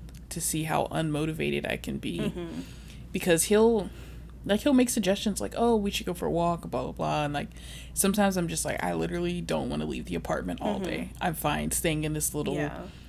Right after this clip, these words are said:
Speaker 1: two-room, three hundred, four hundred square <laughs> foot
Speaker 2: Yeah.
Speaker 1: place all day,"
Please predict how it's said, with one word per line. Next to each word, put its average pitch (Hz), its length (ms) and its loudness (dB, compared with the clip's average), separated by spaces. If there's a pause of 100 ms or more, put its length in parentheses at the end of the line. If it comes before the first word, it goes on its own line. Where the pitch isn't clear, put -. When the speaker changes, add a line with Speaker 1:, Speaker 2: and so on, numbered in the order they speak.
(220)
Speaker 1:
two-room, 160 720 4 (140)
three 160 180 2
hundred, 151 500 4
four 160 160 2
hundred 147 320 0
square 143 260 2
<laughs> 156 120 6
foot - 280 2
Speaker 2:
Yeah. 190 280 6
Speaker 1:
place 151 280 0 (460)
all 151 240 10
day," 117 340 2